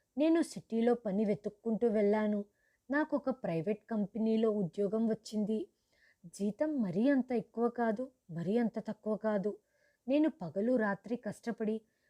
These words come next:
ప్రియాకి ఒక మంచి జీవితం ఇవ్వాలి అనుకున్నాను. అందుకే నేను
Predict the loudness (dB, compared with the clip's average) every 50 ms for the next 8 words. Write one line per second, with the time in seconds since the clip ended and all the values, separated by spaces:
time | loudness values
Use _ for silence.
0 | _ _ _ _ -4 -2 0 2 2 2 2 0 0 -2 -2 -2 -2 -4 -6 -6
1 | -4 -4 -6 -6 -6 -6 -8 -6 -6 -4 -4 -2 -2 -4 -4 -4 -6 -6 -8 -8
2 | -8 -8 -6 -6 -4 -2 0 2 4 4 4 4 2 0 -2 -2 -2 0 0 0
3 | 0 0 -2 -4 -6 _ _ _ _ _ _ _ _ _ _ -4 0 2 2 2
4 | 2 2 2 2 2 4 4 6 4 4 2 0 -2